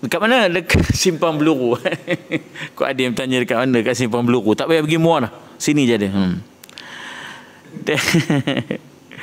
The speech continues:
Jadi katanya di sini bahawa, uh, membaca doa, ya, Rabbi ghafirli warhamni wajburni, itu doa.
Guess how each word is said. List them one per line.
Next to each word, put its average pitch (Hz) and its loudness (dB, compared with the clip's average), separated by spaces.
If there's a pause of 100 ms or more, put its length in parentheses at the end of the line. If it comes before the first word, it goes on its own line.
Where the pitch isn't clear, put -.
(480)
Jadi 185 2
katanya 214 4
di 208 4
sini 202 4
bahawa, 175 4 (140)
uh, 143 0 (100)
membaca 160 2 (460)
doa, 226 0 (480)
ya, 139 0
Rabbi 151 0
ghafirli 156 2
warhamni 156 2
wajburni, 135 2
itu 208 2
doa. 240 -2